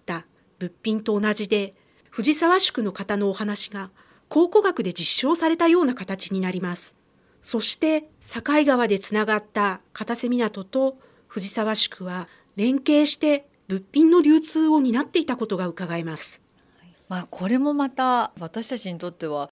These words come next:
Speaker 2: 逆に新鮮な話になりますけれど、船の話が出てきました。江戸時代の物流のね、お話が出てきたんですけれども、私たちが感じている、今生活している中で、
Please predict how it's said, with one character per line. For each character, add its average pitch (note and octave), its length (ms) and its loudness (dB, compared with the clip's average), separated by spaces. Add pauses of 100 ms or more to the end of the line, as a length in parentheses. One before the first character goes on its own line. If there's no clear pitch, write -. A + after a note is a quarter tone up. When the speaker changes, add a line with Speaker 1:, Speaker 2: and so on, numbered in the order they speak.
Speaker 2:
逆 G#3 220 -2
に A#3+ 120 -4
新 D4 300 0
鮮 E4+ 220 -4
な D#4+ 80 -2
話 D4+ 380 0
に G#3+ 200 -2
な F#3 120 0
り G#3 100 -2
ま A3+ 140 0
す A#3 100 -12
け G#3+ 80 0
れ F#3+ 60 0
ど、 E3 100 -6
船 F#4 360 -4
の C4 100 0
話 G3 400 -4
が E3 140 0
出 F#3+ 120 -4
て F3+ 160 -4
き E3+ 140 -12
ま E3+ 240 -4
し - 120 -16
た。 G3+ 380 4 (460)
江 G3 160 2
戸 E4+ 120 0
時 A4 180 -4
代 F4+ 280 2
の G3 320 2
物 F#3+ 300 -8
流 C#4 160 0
の C#4 100 0
ね、 D4 160 -2
お G#3+ 60 -4
話 A3 320 -4
が G#3+ 80 -2
出 A#3+ 120 -2
て A#3+ 120 -2
き - 80 -18
た F#3 140 -6
ん F3 60 -8
で E3 120 -6
す - 100 -12
け F3 120 -10
れ E3 100 -8
ど D#3+ 120 -10
も、 G3 380 4 (400)
私 F#4 280 0
た A4+ 60 -2
ち F#4 140 -6
が F3 280 4 (100)
感 C#4+ 260 0
じ C#4+ 140 -4
て C4+ 180 2
い B3 40 0
る、 A#3+ 200 0
今 C#4+ 160 0
生 A#3+ 200 0
活 A#3+ 280 -4
し - 60 -10
て A#3+ 140 0
い A#3+ 40 2
る A3+ 100 -2
中 A3 280 -4
で、 F3 240 2